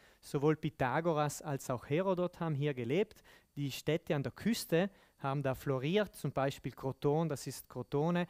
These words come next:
und Sibari da in der Nähe hat eben Herodot gelebt. Das ist dann bis dritte Jahrhundert vor Christus gegangen, als dann die Römer kamen. Das war dann eine weniger wichtige Zeit für Kalabrien. Was noch zu sagen ist,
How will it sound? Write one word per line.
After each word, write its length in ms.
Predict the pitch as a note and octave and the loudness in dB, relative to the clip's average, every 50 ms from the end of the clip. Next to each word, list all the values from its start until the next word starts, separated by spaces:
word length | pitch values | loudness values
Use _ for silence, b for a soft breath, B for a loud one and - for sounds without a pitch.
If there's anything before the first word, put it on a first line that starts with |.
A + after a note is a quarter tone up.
| B B B B B B | B B B B B B
und 320 | B D3 D#3 D#3 - - - | B 0 0 0 -2 -6 -14
Sibari 540 | - - - - D#3 E3 D#3+ D#3 D3 C#3+ C#3 | -12 -10 -6 -4 -2 0 2 2 2 0 0
da 140 | C#3 C3 C#3 | 0 0 0
in 120 | C#3+ C#3 | 2 2
der 100 | C#3 C3 | 0 0
Nähe 380 | B2+ B2 B2 C3 C#3+ C#3+ C#3 - b b b b b b - C#3+ | 0 0 0 2 2 0 0 -2 b b b b b b -10 -6
hat 200 | C3 C3 - - | -6 -6 -6 -6
eben 220 | - C3 C3 C3 | -4 -4 -4 -4
Herodot 680 | C3+ C3+ - C#3+ C#3 C3+ B2+ B2+ C3 A#2+ B2 A#2 - - | -6 -10 -12 -8 -6 -4 -4 -4 -2 -4 -4 -6 -6 -8
gelebt. 420 | - A#2+ A#2+ D3+ F#3 G#3 - - - | -6 -2 0 2 2 0 0 -4 -6
Das 180 | C3+ - - | -6 -4 -6
ist 200 | D3+ - - - | -6 -6 -4 -2
dann 120 | D3 C3 - | -2 -2 -2
bis 440 | - D3+ D3 - - - - - _ _ | -2 -4 -4 -4 -8 -12 -14 -18 _ _
dritte 300 | - D3 D#3 - - D3+ | -6 -4 -4 0 0 2
Jahrhundert 440 | C#3+ C3+ B2 C3 D3+ D#3 D#3 C#3+ - | 2 2 2 2 0 0 0 0 -2
vor 160 | - C3+ - | -2 -4 -4
Christus 400 | - F#3 G#3 - - - - - | -2 -4 -4 -4 -4 -6 -6 -4
gegangen, 880 | - D#3 - _ _ _ - - _ _ - C3+ C#3+ D#3 E3+ F3+ F3 E3 | -4 -6 -6 _ _ _ -20 -20 _ _ -2 0 2 2 4 2 2 2
als 260 | - C3+ C#3+ - - - | 0 0 -2 -2 -2 -2
dann 160 | D3 C#3 B2+ | 0 0 0
die 80 | B2 | 0
Römer 340 | A#2+ A#2 D3+ F3+ G#3+ G#3+ G3 | 0 2 4 4 4 4 2
kamen. 460 | - - F#3 F#3 F#3 G3 G3+ G3+ G3 B B B B B B | 2 0 0 0 2 2 0 0 -2 B B B B B B
Das 220 | C#3+ C3+ - - | -6 -6 -2 0
war 160 | D3 C#3+ D3 | 2 2 2
dann 240 | C#3 C3+ C3+ C3 A#2+ b b b b b b b b b | 2 2 0 -2 -4 b b b b b b b b b
eine 380 | E3+ D3 D3 D3 C#3+ C#3 C3 | -2 0 2 2 2 2 2
weniger 800 | B2 D3+ E3 F3+ F3+ F3 D3 D#3+ D3+ D3+ D3 D3 C#3+ C#3 C#3 B2+ | 2 4 4 4 4 4 4 4 4 6 6 6 4 4 2 2
wichtige 420 | D#3 F#3 E3+ - - E3 C3+ C3+ | 0 -2 -4 -4 -4 -2 -2 -2
Zeit 380 | - - - B2+ B2+ E3 F#3 - | -2 -2 -2 -2 0 0 -2 -2
für 180 | - - D#3 - | -2 -4 -4 -4
Kalabrien. 720 | - - C#3+ C3 B2 C3 D#3 F#3+ G#3 G3+ G#3+ A3+ G#3+ - B B B B B | -2 -2 0 0 0 0 0 0 0 2 2 2 0 -2 B B B B B
Was 220 | D3 D#3+ - - | 0 0 2 4
noch 180 | F3+ G3 G#3+ A3 | 4 4 4 2
zu 140 | - - D#3+ | -2 -8 -8
sagen 420 | - - D3 C3 C#3 F#3+ A3 A#3 | -4 0 0 2 2 2 2 2
ist, 260 | A#3+ A3+ - - - | 0 0 -2 -4 -10